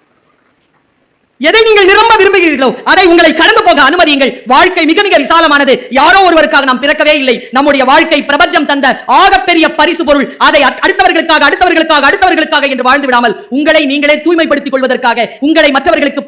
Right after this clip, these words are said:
பரிசாக்குவதற்காக இருக்கக்கூடிய வாய்ப்பாக நீங்கள் அதை பயன்படுத்திக் கொள்ள வேண்டும் என்றால், நீங்கள் எதை மிக விரும்புகிறீர்களோ, அதை கடந்து போக அனுமதியுங்கள்.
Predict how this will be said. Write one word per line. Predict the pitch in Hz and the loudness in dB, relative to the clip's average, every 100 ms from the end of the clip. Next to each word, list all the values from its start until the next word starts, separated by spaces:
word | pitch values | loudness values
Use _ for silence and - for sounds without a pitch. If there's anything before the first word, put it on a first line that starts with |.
| 302 | -4
பரிசாக்குவதற்காக | 330 349 339 294 254 262 240 240 - _ | 0 -2 0 -2 0 0 0 -4 -6 _
இருக்கக்கூடிய | 269 294 277 254 233 | -4 -2 -2 -2 -2
வாய்ப்பாக | 233 269 277 269 | 0 0 -2 -2
நீங்கள் | 240 | -2
அதை | 214 208 | -2 -2
பயன்படுத்திக் | 208 285 392 320 247 | -2 -2 -2 -2 -2
கொள்ள | 240 | -2
வேண்டும் | 226 220 | -2 -4
என்றால், | 214 208 196 - | -2 -2 -2 -6
நீங்கள் | 226 220 202 | -6 -2 0
எதை | 233 | 0
மிக | 254 220 233 202 202 | -2 -2 -2 -4 -6
விரும்புகிறீர்களோ, | 277 339 233 214 190 190 - | -4 -4 -4 -6 -6 -8 -6
அதை | 202 233 | -4 -4
கடந்து | 233 220 247 | -2 -4 -4
போக | 214 208 208 | -6 -6 -6
அனுமதியுங்கள். | 208 190 165 - | -6 -10 -10 -14